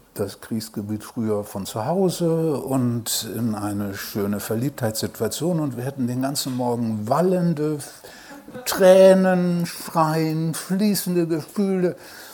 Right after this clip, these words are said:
wie auf so einem Bild von Hieronymus Bosch, oder wie war das noch?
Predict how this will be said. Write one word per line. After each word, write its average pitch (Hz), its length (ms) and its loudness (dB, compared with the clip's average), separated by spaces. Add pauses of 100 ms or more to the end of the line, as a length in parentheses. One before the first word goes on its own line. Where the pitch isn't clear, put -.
(120)
wie 160 680 -4 (580)
auf 127 220 -2
so 127 120 -6
einem 120 100 -6
Bild 131 280 -4
von 117 220 -6
Hieronymus 117 640 -4
Bosch, 175 420 -10
oder 123 320 -14
wie 123 140 -10
war 139 240 -10
das - 160 -14
noch? 135 140 -8